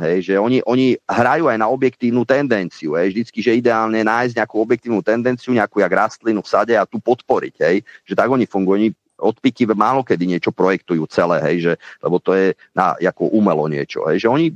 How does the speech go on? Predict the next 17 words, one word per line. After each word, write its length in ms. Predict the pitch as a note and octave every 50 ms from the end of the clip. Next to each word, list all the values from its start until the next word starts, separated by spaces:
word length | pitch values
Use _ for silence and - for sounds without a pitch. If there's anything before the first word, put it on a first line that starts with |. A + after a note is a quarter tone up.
| - -
sa 140 | - - B2+
snažia 320 | A2+ - C3 C3+ D3 C#3+ B2
ako 140 | - B2+ A#2+
prirodzene, 400 | - C3+ C#3+ C3+ - A2+ G#2+ G2
aby 160 | A2 C3 -
to 80 | C#3+ A#2+
vyzeralo, 400 | C3+ C#3 D#3 D3 C#3+ C#3 C#3+ B2
že 100 | B2 A2
to 80 | A#2+
všetko 400 | - - - - C3+ C3+ - -
samo 300 | B2+ - A2+ A2 A#2+ A#2
sebou 320 | - A2 G2 F#2+ F#2+ D#2+ D2
sa, 160 | - - - - - C#2
hej, 180 | E2 F2 - D#2+
že 20 | - _ - - - _ -
jak 160 | F#2 F#2 - - -
ten, 240 | - G#2+ G2+ F#2